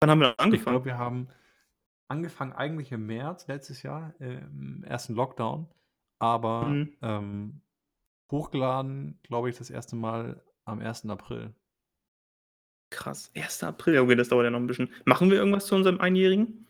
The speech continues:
Speaker 2: Only ein April-Scherz.
Speaker 1: Also quasi so wie so ein Witz des Tages. Soll ich einen Witz des Tages erzählen?
Speaker 2: Ja, mach doch mal zwischendurch.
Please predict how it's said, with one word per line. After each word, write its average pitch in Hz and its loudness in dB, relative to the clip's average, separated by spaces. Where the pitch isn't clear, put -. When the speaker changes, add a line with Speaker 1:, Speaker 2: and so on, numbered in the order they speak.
Speaker 2:
Only 107 -2
ein 104 -8
April-Scherz. 113 -8
Speaker 1:
Also 120 4
quasi 120 4
so 117 4
wie 117 2
so 117 2
ein 117 4
Witz 127 2
des 123 2
Tages. 151 4
Soll 180 12
ich 247 8
einen 202 8
Witz 226 0
des 165 -6
Tages 202 2
erzählen? 123 -4
Speaker 2:
Ja, 127 2
mach 143 -2
doch - -6
mal 104 -2
zwischendurch. 110 -8